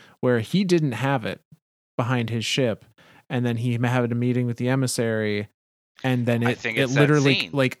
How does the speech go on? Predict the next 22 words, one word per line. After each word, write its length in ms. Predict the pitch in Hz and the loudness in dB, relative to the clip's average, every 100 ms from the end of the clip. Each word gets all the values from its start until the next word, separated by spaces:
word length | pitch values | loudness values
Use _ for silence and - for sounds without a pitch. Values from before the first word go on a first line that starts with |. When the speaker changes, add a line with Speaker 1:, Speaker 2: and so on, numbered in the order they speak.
| - | -8
Speaker 1:
appeared 720 | 117 - 135 127 123 113 104 | -8 -6 0 2 2 0 -2
behind 220 | 113 107 | -4 0
Speaker 2:
It 180 | 135 127 | 2 2
Speaker 1:
his 160 | 95 123 | 0 -4
ship. 120 | 202 | -2
Speaker 2:
appears. 500 | 180 92 78 - - _ _ | -2 -4 -10 -14 -14 _ _
Speaker 1:
Yeah. 140 | 110 120 | -2 0
Speaker 2:
I 100 | 143 | 0
think 260 | 160 123 | -4 -8
that 160 | 120 - 113 | -8 -8 -4
that's 280 | 117 127 - | -2 -2 -2
that 220 | 131 - | -2 -2
same 280 | 139 139 143 | -4 -4 -8
scene. 320 | 165 127 98 | -6 -6 -4
Yep, 220 | 110 - | -6 -4
that's 240 | 117 110 | -8 -6
at 100 | 120 | -10
the 160 | 117 110 | -8 -10
end 120 | 131 | -8
of 60 | 135 | -6
that 160 | 127 | -6
scene, 380 | - 170 160 110 | -6 -8 -8 -10